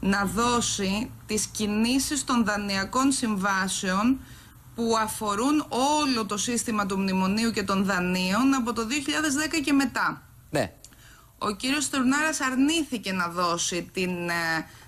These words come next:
Speaker 1: τραπεζική κίνηση των δανειακών συμβάσεων και αυτό σημαίνει ότι μέχρι σήμερα παραμένει ερωτηματικό εάν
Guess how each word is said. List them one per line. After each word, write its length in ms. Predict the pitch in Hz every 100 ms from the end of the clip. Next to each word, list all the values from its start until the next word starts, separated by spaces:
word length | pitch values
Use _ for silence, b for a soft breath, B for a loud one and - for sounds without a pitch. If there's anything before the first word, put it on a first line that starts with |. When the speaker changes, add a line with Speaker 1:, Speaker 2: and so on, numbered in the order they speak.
| -
Speaker 1:
τραπεζική 800 | 208 196 196 208 196 190 226 208
κίνηση 520 | 190 202 185 185 185
των 180 | 185 180
δανειακών 560 | 185 180 175 175 190
συμβάσεων 800 | 185 185 180 180 170 180 233 233
και 100 | 254
αυτό 220 | 226 - 285
σημαίνει 440 | 285 262 285 302
ότι 280 | 294 269 240 - - - -
μέχρι 400 | 240 285 311 285
σήμερα 760 | - 240 220 208 196 208 226 B B B B
παραμένει 560 | - 226 233 247 294 339
ερωτηματικό 1120 | 311 277 262 254 240 247 - 330 262 185 -
εάν 680 | 208 214 226 220 208 170